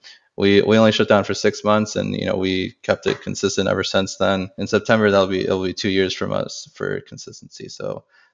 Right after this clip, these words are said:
that'll be, uh, I think that's, like, kind of something to hang your hat on. And, um, I think we're really proud of that. So yeah, it's a, it's a great scene out here. We have, like, the whole Unchained folks. They have their huge office now, and, um,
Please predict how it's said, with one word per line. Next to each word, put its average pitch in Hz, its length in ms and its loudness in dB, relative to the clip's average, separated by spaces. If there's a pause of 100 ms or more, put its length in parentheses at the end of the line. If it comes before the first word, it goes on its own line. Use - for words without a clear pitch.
that'll 117 180 4
be, 110 200 2
uh, 98 180 0
I 101 100 -6
think 113 200 -4
that's, 95 180 -2
like, 95 160 -6
kind 98 120 -8
of 98 80 -10
something 95 260 -10
to 95 80 -6
hang 101 160 -8
your - 100 -6
hat - 180 -6
on. - 240 -8 (140)
And, - 240 -12
um, - 300 -6
I 107 60 -2
think 101 160 -4
we're 95 100 0
really 92 180 0
proud 98 260 -4
of 95 80 -4
that. 95 280 0 (500)
So - 160 -2
yeah, 101 120 4
it's 104 220 2
a, 143 160 6
it's - 120 0
a 156 80 2
great 110 260 2
scene 101 220 -2
out 95 180 0
here. 95 300 0
We 92 100 0
have, 95 320 2
like, 92 240 -2
the 95 80 0
whole 98 200 4
Unchained 95 440 0
folks. - 460 0 (380)
They 98 80 2
have 98 100 4
their 101 100 4
huge 98 260 0
office 92 520 0
now, 95 320 -4
and, 98 180 -8
um, 101 340 -8